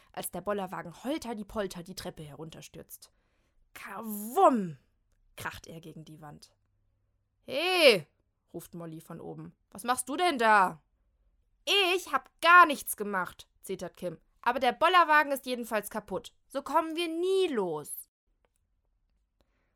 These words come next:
Als sie mit dem kaputten Bollerwagen den Hausflur erreichen,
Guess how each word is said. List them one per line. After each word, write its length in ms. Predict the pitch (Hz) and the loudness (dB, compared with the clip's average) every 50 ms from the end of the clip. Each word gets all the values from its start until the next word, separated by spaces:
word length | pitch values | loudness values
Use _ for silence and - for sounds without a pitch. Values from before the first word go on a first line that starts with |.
| _ _ - | _ _ -8
Als 200 | 220 220 220 - | -8 -8 -8 -8
sie 60 | 226 | -12
mit 140 | 214 208 - | -12 -12 -12
dem 120 | 190 190 | -14 -14
kaputten 440 | - 196 190 - 196 190 - - 165 | -14 -16 -14 -14 -14 -12 -10 -12 -12
Bollerwagen 520 | 175 180 180 185 175 180 170 175 170 175 | -12 -10 -10 -10 -10 -10 -12 -12 -12 -14
den 160 | 170 170 156 156 | -14 -16 -16 -14
Hausflur 400 | 160 180 170 - - 220 220 233 | -16 -16 -16 -14 -14 -12 -12 -10
erreichen, 520 | - 214 220 220 220 220 262 262 269 | -10 -10 -10 -10 -10 -10 -14 -16 -16